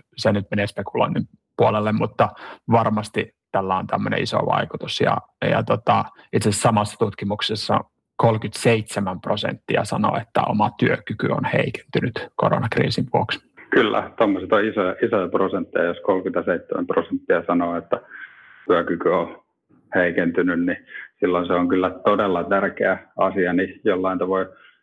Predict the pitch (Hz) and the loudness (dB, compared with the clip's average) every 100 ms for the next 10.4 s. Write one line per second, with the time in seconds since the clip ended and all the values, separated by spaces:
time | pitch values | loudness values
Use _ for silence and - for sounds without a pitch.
0 | _ - 101 92 - 92 - 92 90 95 | _ -2 0 0 0 -2 2 2 2 0
1 | 92 - - 92 - 95 - 95 98 95 | -2 -2 -2 -2 -2 -4 0 0 2 0
2 | - 101 98 - - 98 101 101 - _ | 0 0 0 -2 -2 0 0 -2 -10 _
3 | _ _ - 98 90 90 87 87 92 92 | _ _ -2 0 2 0 2 2 2 0
4 | 98 - - 92 90 92 - 95 190 - | -4 -8 -4 0 0 0 -2 0 0 0
5 | 101 98 - - 95 104 98 92 104 - | -2 -2 -4 -2 2 2 2 0 -2 0
6 | 110 110 - - _ _ _ _ - 107 | 0 0 -4 -20 _ _ _ _ -2 0
7 | - 101 98 107 - - _ _ _ _ | 2 0 0 -2 -8 -18 _ _ _ _
8 | _ _ _ _ - 113 110 - 120 113 | _ _ _ _ -6 -4 -4 -4 -6 -8
9 | - - - - 156 185 160 123 131 123 | -14 -16 -14 -2 2 2 2 0 2 2
10 | 104 104 - - | 0 -2 -6 -8